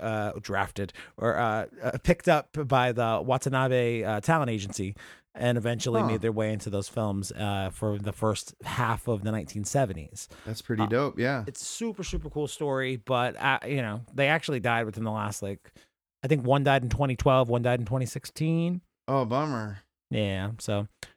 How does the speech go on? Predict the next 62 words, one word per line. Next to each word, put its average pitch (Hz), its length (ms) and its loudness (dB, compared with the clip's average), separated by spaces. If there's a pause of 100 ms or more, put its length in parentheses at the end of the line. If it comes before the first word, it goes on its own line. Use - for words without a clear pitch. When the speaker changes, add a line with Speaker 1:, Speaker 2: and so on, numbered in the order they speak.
(240)
Speaker 1:
sorry 151 420 6
Speaker 2:
Um, - 100 -2
Speaker 1:
for 180 140 6
the 165 140 0
downer 156 520 2
on 165 140 -2
the 170 80 -4
Peanuts, 143 880 0
but 139 220 4
anyway, 165 340 4
I 143 120 2
appreciated 151 520 0
the 139 60 0
concerted 139 440 2
effort 139 360 2
to 127 80 2
bring 143 220 2
them 147 160 2
onto 143 440 0
that 135 340 2
scene. 147 360 0
And 143 80 0
what, 160 160 0
it's 156 160 -2
like - 80 -2
a 123 80 4
Where 135 260 2
Are 147 100 2
They 156 160 0
Now 131 300 -2
television 120 500 0
show, 120 200 2
like 120 160 0
you 120 80 -8
said. 117 260 2
Speaker 2:
Yeah. 117 320 0 (340)
Speaker 1:
And 131 160 0
to 135 120 0
see, 143 280 -2
Speaker 2:
And 131 260 4
Speaker 1:
um, 120 580 -2
those 151 320 2
two 160 160 2
cross 151 360 2
over 151 260 4
and 127 200 -2
to 143 120 2
know, 135 220 4
all 135 160 4
right, 117 180 0
now 131 160 0
we've 185 160 0
got 151 160 2
two 208 180 4
big 156 160 2
monsters 113 540 -2
that 117 140 0
are 107 100 2
going 113 260 -2
to 117 140 -2
inevitably 113 460 -2
converge. 104 580 -2